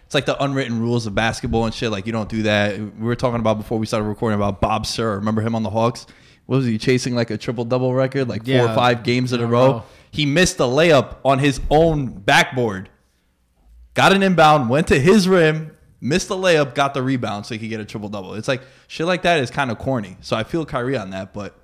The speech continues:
Speaker 1: I thought it was also gangster, too, that he tried to do that.
Speaker 2: Ju-, yeah, just, just, like, as playing devil's advocate, if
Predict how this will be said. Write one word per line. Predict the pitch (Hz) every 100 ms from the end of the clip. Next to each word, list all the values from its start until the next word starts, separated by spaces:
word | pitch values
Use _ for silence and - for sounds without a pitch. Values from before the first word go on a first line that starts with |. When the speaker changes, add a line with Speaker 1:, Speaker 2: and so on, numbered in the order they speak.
| _ _ _ _ _ -
Speaker 1:
I |
thought | 117 123
it |
was | 107
also | 104 98
gangster, | 98 104 101 -
too, | 110 98
that | 87
he | 85
tried | - - -
to |
do | 95
that. | 90 - -
Speaker 2:
Ju-, | 185 208
yeah, | 190
just, | 143 170 247 - - 185 160
just, | 147 202 220 -
like, | 190 156 131 - 135
as | 135
playing | 131 147 143
devil's | 135 127
advocate, | 113 117 123 156 156 _ _ _ _
if | 143 151